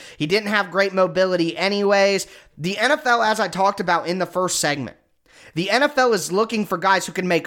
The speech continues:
off-schedule, off-platform throws. Everybody wants that Pat Mahomes now. Everybody wants that Aaron Rodgers. Those are the guys who are the studs in the N F L. Russell Wilson, Deshaun Watson.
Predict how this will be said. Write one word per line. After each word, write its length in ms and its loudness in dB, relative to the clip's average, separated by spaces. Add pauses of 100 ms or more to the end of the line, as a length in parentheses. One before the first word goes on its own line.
off-schedule, 920 2
off-platform 960 0
throws. 360 4
Everybody 400 0
wants 280 -2
that 240 2
Pat 220 0
Mahomes 540 2
now. 200 -2
Everybody 340 0
wants 280 -2
that 220 2
Aaron 300 0
Rodgers. 520 0 (280)
Those 260 2
are 60 0
the 80 0
guys 300 2
who 140 -2
are 100 2
the 160 -6
studs 920 0 (500)
in 220 2
the 140 2
N 100 4
F 160 -2
L. 300 2 (160)
Russell 460 2
Wilson, 500 0 (840)
Deshaun 600 0
Watson. 480 0